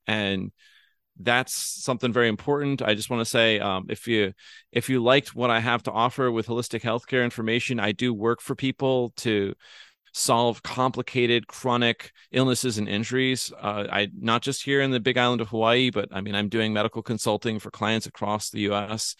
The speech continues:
And there are a lot of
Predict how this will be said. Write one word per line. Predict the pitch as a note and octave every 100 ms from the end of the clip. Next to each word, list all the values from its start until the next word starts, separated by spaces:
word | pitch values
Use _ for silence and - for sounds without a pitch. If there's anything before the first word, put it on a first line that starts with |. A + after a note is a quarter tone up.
| - - - -
And | G2 G#2 G2 F#2+ - _ - _ -
there | G2+ C3 B2+
are | A#2+ A2 G2+ A#2
a | A2
lot | A2 A2+ A#2+
of | A2